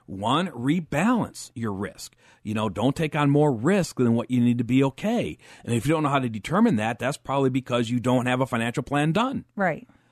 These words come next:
Speaker 1: All right? Because part of building a financial plan is where you're making a call on how much risk, meaning how much rate of return do you need to be okay.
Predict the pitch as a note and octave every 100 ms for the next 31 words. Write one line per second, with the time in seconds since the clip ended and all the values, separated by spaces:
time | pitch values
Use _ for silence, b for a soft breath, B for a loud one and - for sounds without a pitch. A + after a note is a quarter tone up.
0 | b F2+ F#2 C3 C#3 C3+ - B2 D#3+ E3+
1 | A#2+ C#3+ D3 C3 C3+ C3+ B2+ G#2+ - F#3
2 | G#3 D3 - B2 A#2 B2+ B2+ B2+ B2 A#2+
3 | C#3 C#3+ B2+ A2 - - G#3 A3 B2+ B2
4 | B B B B2+ A#2+ C3 C3+ B2+ A#2+ -
5 | - A2+ D3+ F3 C#3 C3 B2 A#2 B2+ C#3
6 | C3 A2 B2 B2+ G2+ - - G3+ G3+ B2
7 | A#2+ B B B2 C3+ B2 B2+ B2+ B2 C#3+
8 | D3 F#3+ B3+ A#3 -